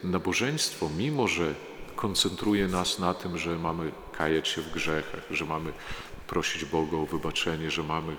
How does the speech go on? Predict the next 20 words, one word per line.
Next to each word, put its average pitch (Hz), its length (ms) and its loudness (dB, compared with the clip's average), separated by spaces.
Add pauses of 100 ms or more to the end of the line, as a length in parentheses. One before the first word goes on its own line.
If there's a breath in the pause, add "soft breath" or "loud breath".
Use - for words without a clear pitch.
go, 80 140 -2
mu 82 180 -4
dziękować, 85 680 -2 (400 loud breath)
zwróćcie - 520 0
uwagę, 98 460 4
że 82 280 2
w - 120 -8
tej 85 220 2
takiej, 85 480 -2 (180)
y, 78 260 -2 (180)
warstwie - 640 -2 (1160 loud breath)
pouczającej 107 800 4 (300)
jest - 260 0
też - 300 2 (180)
bardzo 110 380 0
motywujące 113 840 0
i 92 60 -2
takie - 260 -4
bardzo 104 460 0 (300)
budujące. 107 800 0